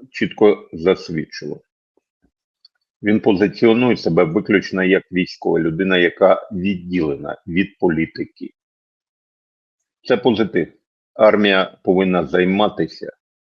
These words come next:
виключно військовою справою, а політики не використовувати Збройні Сили України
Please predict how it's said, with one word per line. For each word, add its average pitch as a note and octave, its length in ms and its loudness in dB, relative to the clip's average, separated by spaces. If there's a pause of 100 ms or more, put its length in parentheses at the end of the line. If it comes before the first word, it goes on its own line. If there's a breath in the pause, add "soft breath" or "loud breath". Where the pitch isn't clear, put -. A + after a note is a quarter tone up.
(480)
виключно F#2 580 0
військовою F2 500 2
справою, - 540 -2 (960)
а G2 120 0
політики G#2 540 2
не G#2+ 300 2
використовувати D#2+ 960 -2
Збройні E2+ 400 0
Сили F2 240 -2
України G2+ 640 0